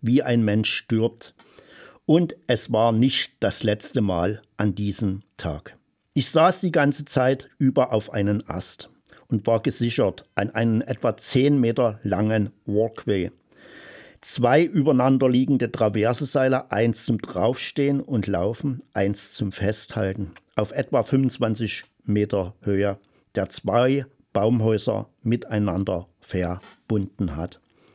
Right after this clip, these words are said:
Später wurde das Baumhaus direkt neben mir geräumt. Zwei Aktivistinnen hingen in einem Netz in der Baumkrone.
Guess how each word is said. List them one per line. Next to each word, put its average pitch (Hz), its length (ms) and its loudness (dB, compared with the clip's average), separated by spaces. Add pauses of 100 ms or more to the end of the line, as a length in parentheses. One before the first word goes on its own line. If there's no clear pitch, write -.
(1300)
Später 175 640 4
wurde 160 180 2
das 135 200 0
Baumhaus 131 600 4
direkt 123 460 0
neben 120 320 4
mir 107 160 4
geräumt. 92 640 -2 (720)
Zwei 151 380 4
Aktivistinnen 147 1080 2
hingen 139 640 2
in 120 160 4
einem 107 380 2
Netz 110 320 0
in 110 160 -2
der 104 100 0
Baumkrone. 101 1500 -2